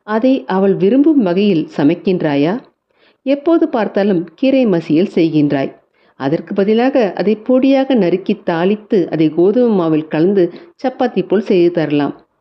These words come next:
கேரட், பீட்ரூட் போன்ற காய்கறிகளை தோசை மாவில் கலந்து வண்ணமிகு தோசையாக வார்த்து தரலாம்.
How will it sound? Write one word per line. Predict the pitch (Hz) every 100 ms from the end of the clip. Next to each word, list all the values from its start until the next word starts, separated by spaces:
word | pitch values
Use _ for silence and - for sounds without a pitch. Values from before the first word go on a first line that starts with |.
| _ _ _ _ 269
கேரட், | 269 277 277 170
பீட்ரூட் | 196 220 233 226
போன்ற | 202 170 165
காய்கறிகளை | 165 170 190 170 190 202 160 -
தோசை | 208 240 262
மாவில் | 214 170 160 160
கலந்து | 160 165 190 175 -
வண்ணமிகு | 151 147 175 190 214 247
தோசையாக | 185 175 185 165 175 196 160
வார்த்து | 160 170 - 202
தரலாம். | 160 147 143 139 -